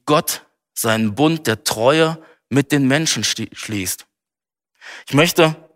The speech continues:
drei Sachen ganz kurz herausgreifen. Gott schließt mit Abraham einen Bund, kann man in ersten Mose fünfzehn nachlesen,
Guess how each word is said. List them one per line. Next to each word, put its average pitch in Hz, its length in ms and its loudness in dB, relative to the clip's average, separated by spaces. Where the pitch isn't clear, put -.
drei 165 240 4
Sachen 160 360 0
ganz 151 240 0
kurz - 400 -2
herausgreifen. 104 840 2
Gott 170 240 2
schließt 156 560 2
mit 139 240 0
Abraham 135 480 2
einen 107 220 2
Bund, 107 240 0
kann 139 120 2
man 135 220 4
in 117 120 -4
ersten 143 300 2
Mose 139 300 2
fünfzehn 135 540 -2
nachlesen, 98 720 -2